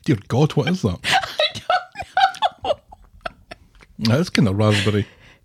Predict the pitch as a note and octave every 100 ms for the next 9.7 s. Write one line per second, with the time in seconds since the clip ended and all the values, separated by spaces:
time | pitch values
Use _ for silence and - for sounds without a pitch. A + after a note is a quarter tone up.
0 | _ E4+ G4+ C4+ G#3+ - - _ _ _
1 | _ _ - E4 D4+ G#4+ F#4+ - E4+ C#4
2 | - F#4+ G4+ F3+ G#3+ - - - - _
3 | _ _ D3+ D#3 D#3 C3+ A#2+ A2 - B2+
4 | A#2 G2+ - _ _ _ - - C#3 A#2+
5 | B2 G#2+ A2+ - - A#2+ A#2 A2 - _
6 | - - - - - - _ _ - C4+
7 | E4 F4+ C#4 C4 D4 C#4 B3+ A3 G3 G#3+
8 | A3+ A3+ A3+ G#3+ G3+ G#3 - - B3 C#4+
9 | F4+ - - G4 G#4+ G#4+